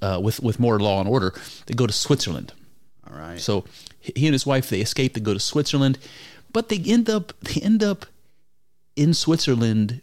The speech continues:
Speaker 1: while living with an arms dealer.
Speaker 2: Yeah, I heard about that.
Speaker 1: Living with a fucking arms dealer.
Speaker 2: Yeah, that is another, like, right out of a fucking movie, man. I mean, you can't write it.
Speaker 1: No.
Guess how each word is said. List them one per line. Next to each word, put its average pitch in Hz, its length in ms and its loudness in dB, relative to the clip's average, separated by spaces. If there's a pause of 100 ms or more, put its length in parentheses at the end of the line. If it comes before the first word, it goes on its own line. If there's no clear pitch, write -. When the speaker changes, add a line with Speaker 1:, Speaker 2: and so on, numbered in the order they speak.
Speaker 1:
while 127 160 -2
living 143 280 4
with 131 160 2
an 139 80 -6 (120)
arms 123 520 4
dealer. 82 440 -6
Speaker 2:
Yeah, 98 240 -10
I - 40 -14
heard 113 240 -6
about 95 340 -10
that. 85 180 -8
Speaker 1:
Living 196 220 2
with 185 180 2
a 139 80 6
fucking 170 680 0
arms 139 460 4
dealer. 90 340 -2
Speaker 2:
Yeah, 92 80 -8
that 101 300 -8
is 113 160 -6
another, 117 420 -2
like, 101 340 -6
right 104 360 -2
out 107 180 -2
of 104 160 -4
a 101 380 -6
fucking 120 420 -8
movie, 104 420 -6
man. 101 400 -8 (140)
I 95 80 -16
mean, 101 380 -12 (600)
you 113 120 -14
can't 143 240 -2
write 135 200 0
it. 87 240 -12
Speaker 1:
No. 214 300 0